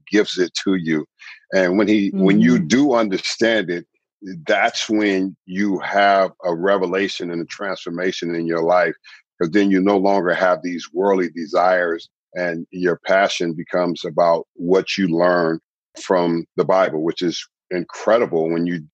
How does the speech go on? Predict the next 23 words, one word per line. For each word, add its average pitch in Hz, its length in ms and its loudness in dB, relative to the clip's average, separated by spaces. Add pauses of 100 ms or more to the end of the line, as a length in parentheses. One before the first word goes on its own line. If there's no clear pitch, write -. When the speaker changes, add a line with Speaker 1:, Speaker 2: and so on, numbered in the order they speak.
Speaker 1:
actually 92 380 2
learn 87 340 4
it. 78 140 -4
And 80 120 -6
I 82 60 0
think 82 240 -4
so 98 180 0
many 95 300 2
of 87 160 2
us 82 140 -4
fall 92 340 2
through 92 80 -2
the 80 180 -4
crack 104 260 2 (120)
because - 340 -10 (360)
we 90 100 -2
don't 87 320 0
learn 87 300 2
the 80 80 -2
importance 82 600 -2
of 78 200 -4
God's 80 320 2
grace. 80 460 -2